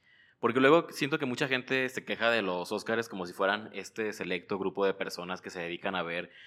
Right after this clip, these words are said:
película por película y a analizar fotograma por fotograma y las actuaciones.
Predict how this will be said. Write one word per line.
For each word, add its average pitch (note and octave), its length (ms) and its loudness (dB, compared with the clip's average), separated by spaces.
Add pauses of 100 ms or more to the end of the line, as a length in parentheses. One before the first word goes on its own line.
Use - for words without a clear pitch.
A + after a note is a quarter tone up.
(140)
película F#2+ 480 -2
por G2 160 -6
película F#2 420 -4
y F#2 60 -2
a F#2 80 -2
analizar F2+ 420 -6
fotograma F#2 540 -8
por - 100 -6
fotograma F2+ 580 -4
y F#2 40 -2
las F#2 140 -2
actuaciones. G2 680 -6